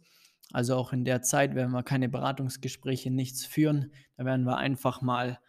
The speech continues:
zur Ruhe kommen, weil das Jahr war geisteskrank für uns. Das war einfach nur der Wahnsinn. Und, ähm, dann starten wir auch da Vollgas wieder rein. Das heißt, wenn du trotzdem deinen Platz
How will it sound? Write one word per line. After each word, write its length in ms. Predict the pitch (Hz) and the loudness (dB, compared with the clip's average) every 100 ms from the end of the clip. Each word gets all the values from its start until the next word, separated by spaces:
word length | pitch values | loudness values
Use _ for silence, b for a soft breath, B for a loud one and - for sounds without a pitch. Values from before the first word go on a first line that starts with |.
| _ _ | _ _
zur 160 | - 135 | -6 0
Ruhe 300 | 151 160 139 | 4 4 4
kommen, 480 | 143 139 139 139 127 | 0 0 0 0 -2
weil 120 | 123 | -4
das 200 | 120 117 | -2 0
Jahr 260 | 127 131 123 | 2 4 4
war 100 | 123 | 2
geisteskrank 720 | 123 139 - - - 131 131 | 2 0 -2 -8 -4 -4 -4
für 140 | 143 | -4
uns. 320 | 143 143 135 | -2 -2 -4
Das 180 | 131 127 | -8 -8
war 80 | - | -8
einfach 220 | 127 127 | -8 -6
nur 280 | 123 127 123 _ _ - | -6 -6 -10 _ _ -6
der 100 | 120 | -2
Wahnsinn. 560 | 127 143 135 135 131 B B B B | 0 2 2 0 -2 B B B B
Und, 580 | 143 131 127 131 131 131 | -4 -2 0 0 0 0
ähm, 600 | 123 127 123 123 139 135 | 2 2 2 0 -2 -2
dann 340 | 127 123 123 131 | 0 0 0 -4
starten 400 | - 131 - 127 | 2 2 4 4
wir 120 | 127 | 4
auch 140 | 123 | 4
da 360 | - 135 156 175 | 6 6 6 0
Vollgas 680 | - 147 147 139 139 - - _ | 0 2 4 2 0 -4 -12 _
wieder 240 | 135 131 | 0 2
rein. 380 | 123 147 165 160 B B B B _ | 4 6 6 4 B B B B _
Das 160 | 131 - | -2 2
heißt, 260 | 139 - | 2 2
wenn 160 | 139 139 | 0 2
du 300 | 139 139 - - _ | 2 0 -6 -18 _
trotzdem 460 | - 151 147 - 139 | 0 2 4 4 2
deinen 260 | 131 139 135 | 4 2 2
Platz 420 | 151 147 - | 2 4 2